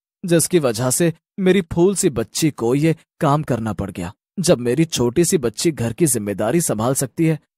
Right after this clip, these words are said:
तो फिर मैं कैसे पीछे रह सकता हूँ? बेटी, आज के बाद तुम्हें ये सब काम करने की जरूरत नहीं पड़ेगी। आज से मैं बहुत मेहनत मजदूरी करूंगा,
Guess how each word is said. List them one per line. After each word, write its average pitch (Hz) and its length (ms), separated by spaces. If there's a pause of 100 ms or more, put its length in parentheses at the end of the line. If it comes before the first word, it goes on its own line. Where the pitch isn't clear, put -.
(260)
तो 254 100
फिर 214 200
मैं 170 220
कैसे 180 260
पीछे 131 300
रह 110 100
सकता - 320
हूँ? 92 80 (300)
बेटी, 117 280
आज 117 240
के - 120
बाद 113 320
तुम्हें 143 200
ये 139 140
सब - 200
काम 147 320
करने 147 300
की 175 120
जरूरत 135 480
नहीं 143 140
पड़ेगी। 101 420 (360)
आज 101 160
से - 180
मैं 135 200
बहुत 123 360
मेहनत 120 360
मजदूरी 123 420
करूंगा, 117 400